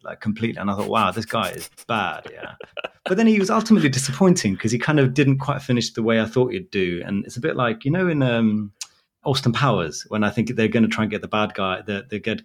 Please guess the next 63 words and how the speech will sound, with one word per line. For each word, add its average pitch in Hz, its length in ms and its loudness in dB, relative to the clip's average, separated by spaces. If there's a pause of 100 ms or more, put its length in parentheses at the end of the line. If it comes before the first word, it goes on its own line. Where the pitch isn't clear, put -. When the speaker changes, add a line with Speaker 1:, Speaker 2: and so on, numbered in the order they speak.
(120)
Speaker 1:
the 113 80 -4
good 117 160 0
guy's 101 180 -2
gonna 101 160 0
get, 98 240 -6
you 101 80 -10
know, 90 100 -6
killed 104 280 -2
and 90 100 -12
stuff. 82 240 -12
And 90 100 -8
the 92 60 -8
guy's 95 180 -4
like, 107 100 -6
"Okay, 123 180 -2
look, 113 240 0
what 131 100 -4
we're 120 80 -2
gonna 117 140 2
do 117 120 2
and 110 80 4
get 104 140 0
little 110 220 2
sharks 104 380 0
and 107 80 -6
little 107 140 -4
lasers." 101 540 0
And 98 100 -6
then 98 160 -10 (200)
it's - 100 -20
like, 147 80 -2
"No, 165 160 4
mate, 107 220 -2
just, 135 260 -2
can 143 120 4
you 139 40 4
just 147 160 0
finish 139 200 2
the - 120 -2
job?" 120 300 0 (160)
Speaker 2:
<laughs> - 320 -6
Speaker 1:
So, 135 340 2
um, 139 300 2
<laughs> - 800 -6
of 139 140 2
all 185 280 2
the 175 80 -2
bad 147 300 0
guys 120 200 2
there's 113 140 0
been, 87 340 0
I've 92 200 -6
always 120 300 2
liked 107 200 -4
Thanos. 95 380 -4
I 95 40 -10
found 104 240 -4
him 101 60 -4
to - 100 -14
be 104 200 -6
absolutely 110 720 0
relentless, 110 640 -2
ruthless, 110 580 -2